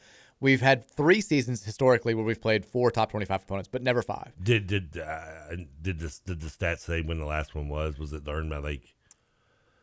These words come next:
Speaker 2: I know maybe one of the Schnellenberger
Speaker 1: I know,
Speaker 2: years.
Speaker 1: I know two thousand six was one of them.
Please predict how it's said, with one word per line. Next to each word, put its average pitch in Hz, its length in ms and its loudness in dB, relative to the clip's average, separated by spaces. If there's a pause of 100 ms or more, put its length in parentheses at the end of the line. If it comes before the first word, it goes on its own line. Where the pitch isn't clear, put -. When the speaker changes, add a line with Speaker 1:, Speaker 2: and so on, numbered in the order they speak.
(100)
Speaker 2:
I 120 120 6
know 160 160 8
maybe 151 260 6
one 127 240 4
of 127 100 4
the 113 340 2
Schnellenberger 113 500 2
Speaker 1:
I 131 100 10
know, 175 80 10
Speaker 2:
years. 131 220 8
Speaker 1:
I 147 80 10
know 190 100 10
two 190 140 0
thousand 156 200 6
six 147 200 2
was 104 100 -4
one 98 160 2
of 71 60 -8
them. 60 180 -20